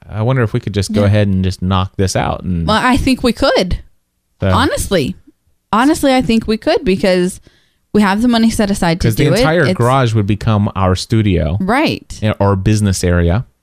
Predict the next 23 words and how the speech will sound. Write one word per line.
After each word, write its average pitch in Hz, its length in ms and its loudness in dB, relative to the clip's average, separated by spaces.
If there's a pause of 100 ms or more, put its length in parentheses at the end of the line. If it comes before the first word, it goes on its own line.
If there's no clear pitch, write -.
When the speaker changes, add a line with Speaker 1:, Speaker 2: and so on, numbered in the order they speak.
(640)
Speaker 1:
Uh, - 60 -10 (100)
in 208 140 2
Speaker 2:
And 220 140 2
it's 226 180 -2
needed. 233 560 0 (240)
Speaker 1:
And, 107 320 0
and 101 400 0 (400)
not, 107 240 -2
and 107 260 -2
it 101 80 0
would 107 120 2
actually 107 340 2
increase 98 360 0
the 92 120 -4
percentage, 101 580 -2
I 82 140 0
think, 92 280 -2
that 92 160 -2
the 95 80 -2
business 98 460 -2
has 101 220 -4
to 92 120 -4
pay 92 380 2